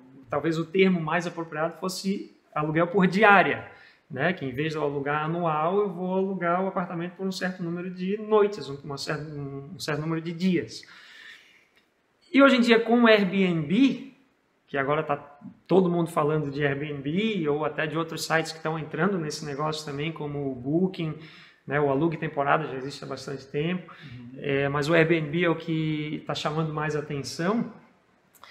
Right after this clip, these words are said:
Speaker 1: As pessoas acham que é uma coisa nova, não é necessariamente. O que mudou é o modelo de divulgação. Então, como o Airbnb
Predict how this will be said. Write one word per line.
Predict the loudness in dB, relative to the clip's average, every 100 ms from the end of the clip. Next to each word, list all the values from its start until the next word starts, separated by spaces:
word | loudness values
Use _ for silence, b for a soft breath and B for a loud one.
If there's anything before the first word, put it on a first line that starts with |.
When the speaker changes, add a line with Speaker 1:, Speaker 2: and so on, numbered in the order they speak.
| B -14
Speaker 1:
As | -8
pessoas | -2 2 4
acham | 6 6 4 2
que | 4
é |
uma | 4 2
coisa | 0 0
nova, | 2 4 4 2 -8 -12 -12
não | -8 -6 -4
é | -4
necessariamente. | -4 -4 -2 0 0 -2 -6
O |
que | -8
mudou | -6 -4 0 4 4
é | 4 0
o | -4
modelo | -6 -6 -4 -4 -6
de | -8 -10
divulgação. | -8 -8 -4 -4 -4 -6 -8 -10 -18 b b b b b b -14
Então, | -4 0 0 -2 -12 -2
como | 4 6
o | 6
Airbnb | 6 4 4